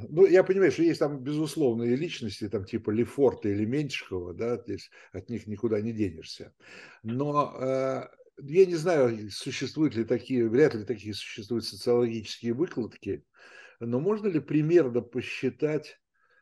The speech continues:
э, ну, не то чтобы процент, но вообще, э, хотя бы много, мало, э, много ли или мало ли, э, людей,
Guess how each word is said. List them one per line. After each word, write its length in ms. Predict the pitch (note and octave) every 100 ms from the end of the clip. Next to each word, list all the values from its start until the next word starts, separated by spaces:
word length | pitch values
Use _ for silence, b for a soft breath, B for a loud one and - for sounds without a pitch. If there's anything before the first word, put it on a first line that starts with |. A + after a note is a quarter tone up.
| _ _ -
э, 460 | A2+ A#2 A#2 A2 G#2+
ну, 220 | B2 D#3+
не 140 | C3
то 120 | C#3 F3
чтобы 240 | D3+ C#3
процент, 640 | C#3+ C#3+ - F3+ F3 D3
но 60 | C3
вообще, 360 | C3 - C3+ A#2+
э, 460 | A#2 A#2 B2 -
хотя 260 | - A2 C3+
бы 140 | A#2+
много, 440 | G#2 B2 D3 C#3+ G#2
мало, 500 | A#2 C3+ B2 G#2 G2+ _ _ _ _ -
э, 340 | G#2+ A2 A2
много 760 | A2+ A2+ A2+ B2+ D3 F#3+ D#3+ D3+
ли 240 | C3+ B2+
или 120 | G#2+
мало 360 | G2 C3 D#3 C3
ли, 180 | B2 B2
э, 400 | A#2 - A#2+ A#2+
людей, 760 | B2 B2+ A#2+ A#2+ F3+ F3 D#3